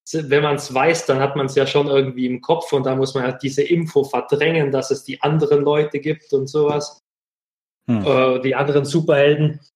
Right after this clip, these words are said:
Speaker 1: Und das finde ich schon ein bisschen problematisch. Also mit diesen ganzen Regeln, die D C sinnloserweise aufstellt oder aufstellen muss, weil sie halt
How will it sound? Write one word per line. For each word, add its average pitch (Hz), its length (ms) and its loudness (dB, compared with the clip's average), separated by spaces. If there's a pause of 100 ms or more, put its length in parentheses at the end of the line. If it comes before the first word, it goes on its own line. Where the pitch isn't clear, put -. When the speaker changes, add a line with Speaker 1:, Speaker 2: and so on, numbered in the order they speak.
(500)
Speaker 1:
Und 139 360 0
das - 180 -6
finde 143 200 0
ich 135 60 -6
schon 151 140 -2
ein 139 60 -4
bisschen 131 300 -4
problematisch. 120 680 -4
Also 117 160 -4
mit 123 140 -6
diesen 123 160 -6
ganzen 135 300 -2
Regeln, 143 340 2
die 135 100 -2
D 135 120 -2
C 143 340 -4
sinnloserweise 135 960 2
aufstellt 123 560 -2
oder 123 180 -6
aufstellen 127 480 -2
muss, 143 280 -2
weil 117 160 -2
sie 113 160 -4
halt 113 340 -6